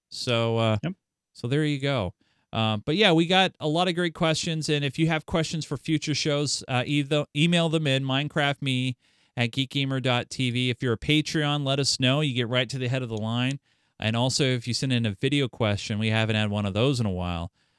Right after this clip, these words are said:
Speaker 1: you can email those, uh, into the show. Just make sure you, uh,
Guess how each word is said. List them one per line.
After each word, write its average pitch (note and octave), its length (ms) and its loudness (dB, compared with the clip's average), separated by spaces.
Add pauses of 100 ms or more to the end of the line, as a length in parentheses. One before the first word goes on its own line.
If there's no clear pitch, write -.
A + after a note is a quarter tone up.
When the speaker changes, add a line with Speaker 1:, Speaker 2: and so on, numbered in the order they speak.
(160)
Speaker 1:
you G#2 120 -4
can A2+ 140 -2
email G#2+ 340 2
those, C#3+ 400 2
uh, G#2+ 240 4
into G#2 280 -2
the F#2+ 120 -4
show. F#2 480 -2 (220)
Just - 160 -8
make A#2 160 2
sure A#2+ 220 -2
you, G#2+ 320 0
uh, F#2+ 180 0